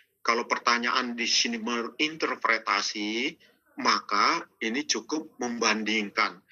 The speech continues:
Jadi agak diturunkan, ya. Tetapi di sini diturunkan, nanti di tempat lain mungkin ada penguatannya, ya. Ah, tuntutan di sini diturunkan.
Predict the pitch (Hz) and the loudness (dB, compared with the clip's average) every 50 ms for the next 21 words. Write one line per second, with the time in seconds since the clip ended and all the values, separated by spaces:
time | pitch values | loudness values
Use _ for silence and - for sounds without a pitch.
0 | - - _ _ - 117 120 165 165 - - - 143 - - - 135 139 - - | -20 -20 _ _ -4 -4 -2 -2 0 0 0 0 0 -2 0 0 0 0 0 -6
1 | - - _ - - _ _ _ _ _ _ - - - _ - - 151 143 - | -18 -20 _ -20 -20 _ _ _ _ _ _ -20 -20 -20 _ -8 -2 0 2 2
2 | 202 185 170 165 - - - - - - - - _ _ _ _ _ _ _ _ | 2 0 0 -2 0 0 0 -2 -4 -8 -18 -20 _ _ _ _ _ _ _ _
3 | _ _ _ _ _ _ _ - 101 101 120 - - - - - - _ _ _ | _ _ _ _ _ _ _ -4 -2 0 0 0 0 -4 -10 -20 -20 _ _ _
4 | _ _ - - - - - 123 - 233 240 233 170 - 214 127 123 - 160 180 | _ _ -8 -2 -2 2 2 2 2 2 2 0 0 0 0 0 2 2 2 0
5 | 220 214 202 208 - 202 220 247 240 233 220 202 190 185 - - - - - - | -2 -2 -2 -2 -4 -2 -2 -2 0 2 0 0 0 -2 -10 -16 -20 -20 -20 -20
6 | - - _ _ _ _ _ - - - 120 - - 208 156 151 - - 113 113 | -20 -20 _ _ _ _ _ -2 -2 -2 -2 -2 -4 -2 -2 -2 -2 -2 0 0
7 | 120 110 120 107 120 139 156 151 113 104 - 156 165 165 - - 107 - 110 - | 0 0 2 2 0 2 0 -2 -4 -4 -4 -4 -4 -4 -6 -8 -6 -6 -4 -2
8 | - 120 117 120 120 117 120 - 147 156 160 147 135 120 104 95 90 - - - | -2 -4 0 2 2 2 4 4 2 0 0 0 0 0 -2 -2 -6 -10 -16 -20
9 | - - - - - - 107 107 113 143 - - - - - 107 104 90 85 85 | -20 -20 -20 -20 -8 -2 0 2 2 0 -2 -10 -20 -12 -4 -2 -2 -2 -2 -4
10 | - - - - 110 101 - 110 107 113 117 117 110 - - 117 110 123 131 131 | -8 -12 -8 -6 -6 -4 -4 -2 -2 -2 -2 -2 -2 -2 -2 -2 0 0 -2 -2
11 | - - - - - 104 98 - 104 - 98 98 - - - - | -4 -6 -14 -10 -6 -6 -6 -6 -6 -8 -8 -6 -4 -4 -4 -4